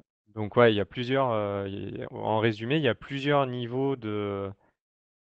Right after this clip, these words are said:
de, d'action possibles. Euh, mais voilà, maintenant, vous savez que si vous tombez sur ce genre de fichier et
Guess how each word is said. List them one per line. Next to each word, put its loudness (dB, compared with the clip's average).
de, -6
d'action 2
possibles. -6
Euh, -4
mais 0
voilà, 8
maintenant, -4
vous -16
savez -2
que -2
si -6
vous -10
tombez -2
sur -10
ce -8
genre 2
de -6
fichier -4
et 6